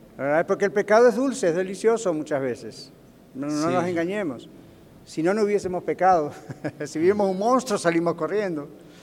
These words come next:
Speaker 1: Ok, Carlos.
Speaker 2: Eh, sí, pastor, eh, hablando, pues, de la culpa, que es el, el tema, eh, que estamos, que estamos
Speaker 1: Sí.
Speaker 2: desarrollando.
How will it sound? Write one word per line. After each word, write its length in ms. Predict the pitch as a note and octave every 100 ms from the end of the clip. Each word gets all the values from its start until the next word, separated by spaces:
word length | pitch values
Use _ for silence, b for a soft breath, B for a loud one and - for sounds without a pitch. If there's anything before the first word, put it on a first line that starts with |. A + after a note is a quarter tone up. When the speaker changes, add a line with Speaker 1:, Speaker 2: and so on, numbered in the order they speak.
| B B
Speaker 1:
Ok, 180 | D3+ D#3 D3+
Carlos. 320 | D#3+ D#3 C3+ C3+ - - - - - -
Speaker 2:
Eh, 200 | A2+ G#2+
sí, 160 | G2+ C#3+
pastor, 400 | B2+ C#3+ B2 A#2
eh, 60 | A#2+
hablando, 600 | A#2 A2+ A#2 B2+ C#3 C3+
pues, 160 | C3+
de 80 | B2
la 120 | A2+
culpa, 480 | A#2+ D3+ D3 B2 D#3+ - -
que 120 | G#2
es 60 | G#2+
el, 300 | A#2 A2 F2+ - - -
el 180 | G2 F#2+
tema, 640 | A2+ A#2 B2 A#2+ G#2+ F#2+ - -
eh, 320 | G2+ G2+ G#2 - - -
que 100 | -
estamos, 540 | G#2 - G2+ A#2 A#2+ A2+
que 80 | G2+
estamos 340 | G2+ G2+ A#2+
Speaker 1:
Sí. 40 |
Speaker 2:
desarrollando. 680 | A#2+ D#3 C#3 A#2 B2+ A2+ A2